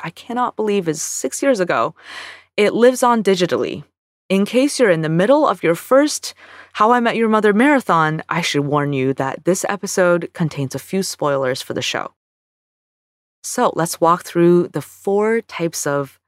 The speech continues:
attachment and the characters that personify them. So attachment style number one, securely attached. And this is Lily and Marshall.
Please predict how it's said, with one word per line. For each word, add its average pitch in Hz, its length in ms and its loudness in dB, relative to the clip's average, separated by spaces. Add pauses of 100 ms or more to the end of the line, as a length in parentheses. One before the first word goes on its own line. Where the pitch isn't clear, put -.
(120)
attachment 147 800 -8 (500)
and 143 420 -4 (100)
the 151 100 -4
characters 240 540 -2
that - 160 -6
personify - 580 -6
them. 143 220 -8 (800)
So 147 580 0
attachment 214 480 -2
style 180 240 2
number 160 260 2
one, 147 460 -2 (380)
securely 240 760 0
attached. - 640 -8 (560)
And 170 140 2
this 175 160 2
is 160 240 -2
Lily 185 500 2
and 156 240 -2
Marshall. - 460 -4